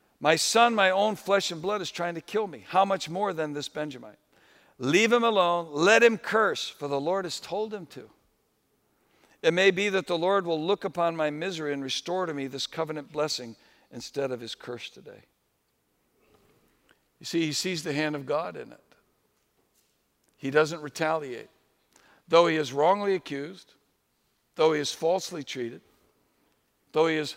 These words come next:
persecuted, he doesn't retaliate, he doesn't curse, he doesn't of-, offend. He entrusts himself.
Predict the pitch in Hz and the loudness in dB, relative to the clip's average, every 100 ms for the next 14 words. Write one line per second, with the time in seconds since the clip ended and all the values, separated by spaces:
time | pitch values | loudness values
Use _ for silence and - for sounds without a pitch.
0 | - - 190 185 151 - 123 127 220 _ | -14 -4 -2 -2 -8 -12 -14 -16 -20 _
1 | _ _ _ _ _ _ _ _ _ 135 | _ _ _ _ _ _ _ _ _ -6
2 | 143 151 180 160 156 135 127 127 135 - | -4 -4 -6 -6 -2 0 -2 -6 -10 -16
3 | _ _ _ - 131 131 139 175 - 131 | _ _ _ -14 -8 -6 -8 -14 -10 -8
4 | 143 - - - _ _ _ _ _ _ | -8 -14 -20 -20 _ _ _ _ _ _
5 | 131 127 131 127 127 120 - _ - 131 | -10 -6 -6 -6 -12 -14 -20 _ -18 -12
6 | 151 135 107 _ _ _ _ _ _ 135 | -10 -10 -12 _ _ _ _ _ _ -8
7 | 135 - 123 - 143 135 113 104 110 101 | -8 -10 -16 -10 -10 -10 -14 -16 -16 -16